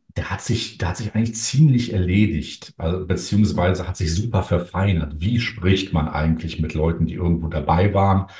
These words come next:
Weil man gemerkt hat, dass ein, ein Haufen der Leute, die im Zweiten Weltkrieg bei irgendwas wirklich dabei waren,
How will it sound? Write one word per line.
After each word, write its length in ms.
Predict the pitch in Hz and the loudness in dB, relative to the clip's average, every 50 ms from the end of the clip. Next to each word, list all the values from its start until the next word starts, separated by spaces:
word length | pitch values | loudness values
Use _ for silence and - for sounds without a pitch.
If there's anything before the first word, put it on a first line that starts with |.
| - - - - _ _ _ | -20 -20 -20 -20 _ _ _
Weil 280 | - 80 90 92 92 92 | -2 0 4 4 6 6
man 200 | 92 90 92 85 | 4 2 2 0
gemerkt 480 | 90 85 85 87 85 87 90 - - - | 2 2 2 2 2 0 -2 -4 -4 -4
hat, 180 | 92 - - | -4 -2 -2
dass 160 | 85 - - | -6 -6 -4
ein, 340 | 92 85 82 85 90 87 - - | -2 -2 -2 -2 -4 -8 -6 -2
ein 420 | 90 85 87 85 85 85 - - | 0 2 4 4 2 0 2 4
Haufen 400 | 110 123 127 120 - 113 101 95 | 4 4 4 4 2 -2 -2 -2
der 140 | 95 98 92 | -2 -2 0
Leute, 300 | 90 92 113 - - - | 0 2 0 0 -2 -4
die 120 | 80 76 | -8 -8
im 100 | 80 82 | -8 -8
Zweiten 400 | - - - 95 104 - 92 82 | -6 -6 -4 -4 -4 -4 -4 -4
Weltkrieg 440 | 85 90 104 107 - - - - - | -2 -2 -4 -4 -6 -8 -10 -8 -6
bei 100 | 76 76 | -6 -4
irgendwas 460 | - 98 120 117 110 87 85 82 - | 0 2 2 4 4 2 2 0 2
wirklich 280 | 101 117 120 - 120 - | 2 2 2 2 0 -2
dabei 380 | - 85 - - 92 98 87 82 | -2 0 2 2 4 4 4 4
waren, 340 | 78 71 69 67 - - | 2 0 -2 -4 -6 -10